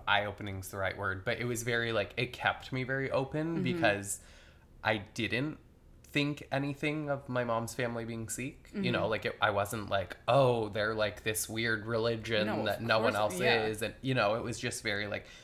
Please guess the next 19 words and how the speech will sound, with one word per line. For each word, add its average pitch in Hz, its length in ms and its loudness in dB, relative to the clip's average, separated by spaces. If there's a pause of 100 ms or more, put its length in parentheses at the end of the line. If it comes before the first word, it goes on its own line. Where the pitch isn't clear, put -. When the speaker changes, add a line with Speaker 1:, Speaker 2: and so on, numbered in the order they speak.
(180)
Speaker 1:
natural, 120 540 2
and 113 160 0
to 110 60 -10
have 101 240 -2
those 104 220 -2
influences. 101 1000 -6
And, 98 220 -6 (320)
and 139 120 2
Sikhism 156 520 -2
is 117 80 -4
so, 101 920 2 (240)
um, 104 640 -4 (2250)
like, 95 400 -4 (1900)
like, 110 300 -2
tolerant 147 880 0 (340)
Speaker 2:
Yeah. 110 260 2 (140)
Speaker 1:
and, 98 400 -6 (320)
um, 98 480 -4 (400)
like, 113 240 -2